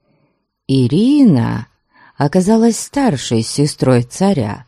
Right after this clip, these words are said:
и была как раз той самой, которую неудачно не выдали замуж.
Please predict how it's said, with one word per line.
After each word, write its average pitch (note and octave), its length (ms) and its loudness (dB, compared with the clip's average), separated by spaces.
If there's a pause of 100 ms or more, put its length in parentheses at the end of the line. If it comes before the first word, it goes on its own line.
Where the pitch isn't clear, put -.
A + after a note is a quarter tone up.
(840)
и B3+ 100 0
была G3+ 480 0
как F3 220 -2
раз F#3+ 180 -2
той A2+ 200 0
самой, F3 580 2
которую C#3 880 -2 (500)
неудачно G#3+ 1120 0 (400)
не D3 300 4
выдали F3+ 540 0
замуж. G#2 720 -8